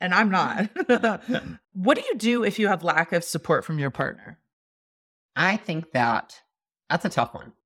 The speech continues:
Speaker 2: You can only affect how much you support yourself
Speaker 1: Mm-hmm.
Speaker 2: and the expectations and the non-negotiables that you set when you start a relationship.
Speaker 1: Mm-hmm.
Speaker 2: And so I think what happens a lot of the times is that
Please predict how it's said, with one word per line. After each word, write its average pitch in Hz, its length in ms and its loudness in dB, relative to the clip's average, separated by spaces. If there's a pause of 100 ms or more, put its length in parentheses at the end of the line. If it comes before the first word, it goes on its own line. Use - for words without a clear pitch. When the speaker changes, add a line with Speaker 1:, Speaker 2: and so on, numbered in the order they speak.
Speaker 2:
You 202 220 2
can 233 160 0
only 156 280 2
affect 120 360 -2
how - 200 0
much 113 320 -2
you 127 320 -2
support - 360 -10
yourself - 360 0 (380)
Speaker 1:
Mm-hmm. 175 340 -4
Speaker 2:
and 135 440 2
the 131 200 -6
expectations 151 840 -2
and 123 180 2
the 113 40 4
non-negotiables 113 760 0
that - 100 -14
you 107 100 -6
set - 320 -2
when 110 120 -6
you 110 100 -6
start - 340 -6
a - 40 -12
relationship. 85 600 -12 (240)
Speaker 1:
Mm-hmm. 151 340 -18
Speaker 2:
And - 120 -4
so 143 80 2
I 143 60 2
think 180 160 0
what 202 100 4
happens 151 260 -4
a 104 40 -4
lot 104 220 4
of 110 40 -4
the 110 60 -4
times 101 460 -6
is 101 100 -12
that 101 320 2